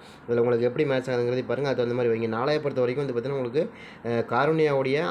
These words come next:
அறுநூத்தி எண்பத்தி ஒண்ணாவது குழுக்கள். சரிங்களா? அறுநூத்தி எண்பத்தி ஒண்ணுல நாளைக்கு என்னம்மா நம்பர்கள் நமக்கு மேட்ச் ஆகலாம் அப்படின்னு பார்ப்போம். இன்னைக்கு வந்து பார்த்தீங்கன்னா, நமக்கு நூத்தி அறுபத்தி அஞ்சுன்னு அடிச்சுக்கிறாங்க இல்லையா? நூத்தி அறுபத்தஞ்சு தான் அடிச்சுக்கிறாங்க.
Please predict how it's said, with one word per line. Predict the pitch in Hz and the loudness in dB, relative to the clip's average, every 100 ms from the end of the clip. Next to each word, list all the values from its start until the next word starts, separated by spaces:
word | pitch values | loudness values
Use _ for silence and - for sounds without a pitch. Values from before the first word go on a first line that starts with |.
| 120 | 0
அறுநூத்தி | 135 151 151 135 | 0 0 -2 -2
எண்பத்தி | 123 127 113 113 | 0 -2 0 -2
ஒண்ணாவது | 120 123 113 | 0 0 0
குழுக்கள். | 113 110 113 | -2 -4 -6
சரிங்களா? | - 123 120 120 | -4 -6 -2 0
அறுநூத்தி | 123 127 123 | 0 0 -2
எண்பத்தி | 120 123 123 | -2 -4 -2
ஒண்ணுல | 117 113 131 196 - - - | -4 -2 -2 -4 -8 -20 -6
நாளைக்கு | 123 151 165 147 | 0 2 2 2
என்னம்மா | 156 156 | 2 0
நம்பர்கள் | 135 123 120 123 | 0 -2 -2 -2
நமக்கு | 113 110 123 | -2 -4 -4
மேட்ச் | 113 110 | -4 -4
ஆகலாம் | 113 107 107 | -4 -4 -4
அப்படின்னு | 110 113 110 | -6 -4 -4
பார்ப்போம். | 107 120 | -2 -2
இன்னைக்கு | 127 135 | 0 -2
வந்து | 151 | -2
பார்த்தீங்கன்னா, | 131 143 135 | -2 -2 -2
நமக்கு | 123 156 170 - - - | 0 0 -2 -10 -14 -4
நூத்தி | 151 170 170 | 0 2 4
அறுபத்தி | 135 143 139 131 | 4 4 2 0
அஞ்சுன்னு | 123 131 131 | 0 2 0
அடிச்சுக்கிறாங்க | 117 110 107 107 | 0 -2 -2 0
இல்லையா? | 110 117 | 0 2
நூத்தி | 117 120 | 0 0
அறுபத்தஞ்சு | 120 123 120 117 113 | 0 2 0 -2 -2
தான் | 135 | -2
அடிச்சுக்கிறாங்க. | 117 120 117 104 | -2 -4 -4 -4